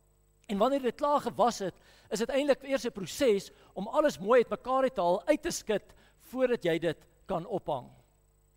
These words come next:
En so gaan dit baie keer ook met die gedagtes wat ek koester,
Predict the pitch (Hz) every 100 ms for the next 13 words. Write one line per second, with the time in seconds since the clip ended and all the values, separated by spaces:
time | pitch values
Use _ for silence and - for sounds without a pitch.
0 | _ _ - - 226 240 - 339 302 294
1 | 277 - 147 294 - 214 190 208 170 123
2 | - _ - 160 190 208 - 185 202 -
3 | 160 - - - _ _ _ _ _ _
4 | 160 160 - 185 - 170 -